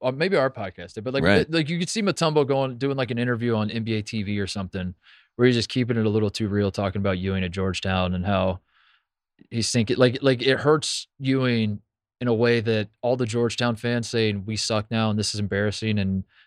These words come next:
Speaker 1: they get four thousand people at games and stuff like that, that maybe doesn't resonate with him. But seeing Dikembe Mutombo clown him, like, in an interview with Isaiah Thomas on <laughs> N B A T V or something,
Speaker 2: Right.
Speaker 1: like, that cuts to Ewing's core to where he's like, "Are
Speaker 2: It's
Speaker 1: you
Speaker 2: like
Speaker 1: shitting
Speaker 2: the
Speaker 1: me?"
Speaker 2: Barkley talking about Jordan as an owner,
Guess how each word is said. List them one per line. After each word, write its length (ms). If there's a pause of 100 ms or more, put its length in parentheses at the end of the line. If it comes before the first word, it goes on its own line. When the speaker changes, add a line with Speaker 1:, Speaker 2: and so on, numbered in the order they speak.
(120)
Speaker 1:
they 80
get 120
four 220
thousand 360
people 200
at 80
games 240
and 60
stuff 180
like 120
that, 200 (460)
that 180
maybe 300
doesn't 280
resonate 360
with 80
him. 260 (300)
But 100
seeing 240
Dikembe 420
Mutombo 460
clown 320
him, 300 (320)
like, 180 (140)
in 160
an 180
interview 320
with 160
Isaiah 340
Thomas 460
on 380
<laughs> 80
N 100
B 100
A 140
T 220
V 220
or 60
something, 480
Speaker 2:
Right. 300 (380)
Speaker 1:
like, 120
that 180
cuts 260
to 80
Ewing's 280
core 340
to 60
where 140
he's 140
like, 360
"Are 80
Speaker 2:
It's 140
Speaker 1:
you 60
Speaker 2:
like 100
Speaker 1:
shitting 80
Speaker 2:
the 200
Speaker 1:
me?" 80
Speaker 2:
Barkley 580
talking 300
about 200
Jordan 360
as 120
an 120
owner, 420